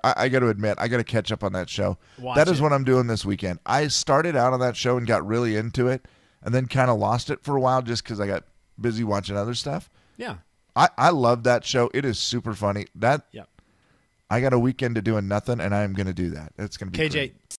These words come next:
Speaker 2: they, they wrap the whole series up very well.
Speaker 1: Okay, I can't wait to see it. That, that is a great show. And then the top two shows.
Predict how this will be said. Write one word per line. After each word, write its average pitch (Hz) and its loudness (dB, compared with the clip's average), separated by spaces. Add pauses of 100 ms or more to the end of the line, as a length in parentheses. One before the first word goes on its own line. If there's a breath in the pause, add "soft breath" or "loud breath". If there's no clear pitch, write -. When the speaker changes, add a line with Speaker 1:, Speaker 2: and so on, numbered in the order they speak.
(100)
Speaker 2:
they, 143 -4
they 147 -4
wrap 143 -2
the 165 -4
whole 156 0
series 143 -2
up 120 -2
very 120 -2
well. 82 -12 (540)
Speaker 1:
Okay, 117 0 (140)
I 104 -8
can't 131 -2
wait 120 0
to 110 -6
see 92 -6
it. - -12
That, 113 -2
that 127 2
is 120 -2
a 110 -2
great 98 -4
show. 90 -8 (420 soft breath)
And 143 2
then 139 2
the 117 0
top - -2
two 139 0
shows. - -4